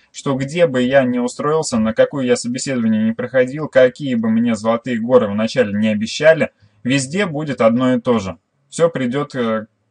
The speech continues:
к тому, что н-, ненормированный рабочий день, э, отношение со стороны руководства неадекватное. Э, ну, говорю в кавычках, э, я уверен, что у большинства такие же проблемы. Я понял, что не хочу работать на наёмной работе.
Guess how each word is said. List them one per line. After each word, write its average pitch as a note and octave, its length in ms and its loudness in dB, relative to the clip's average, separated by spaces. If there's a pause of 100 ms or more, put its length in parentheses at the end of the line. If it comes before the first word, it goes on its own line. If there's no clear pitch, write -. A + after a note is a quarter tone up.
(140)
к - 100 -20
тому, D3+ 360 2
что A2 340 -2 (260)
н-, B2 220 -2
ненормированный C3+ 600 0
рабочий B2+ 400 2
день, F3+ 320 -6 (200)
э, G#2 260 -4 (160)
отношение C3 640 0
со - 140 -6
стороны B2+ 400 0
руководства D3+ 880 2
неадекватное. C#3 1000 0 (500)
Э, - 160 -8
ну, C#3+ 160 -6
говорю B2 260 4
в - 60 -8
кавычках, D3 580 2
э, G#2+ 240 0 (220)
я A#2 160 0
уверен, C3+ 280 -2
что A#2 220 -4
у A#2 60 0
большинства A#2+ 680 0 (140)
такие A2 340 -4
же G2+ 80 -6
проблемы. G#2 580 -2 (1160)
Я G3+ 160 4
понял, G#3+ 300 2
что C#3 140 -2
не E3+ 240 0
хочу D#3 340 2
работать B2+ 460 4
на A#2 220 2
наёмной A#2 440 2
работе. G#2 480 0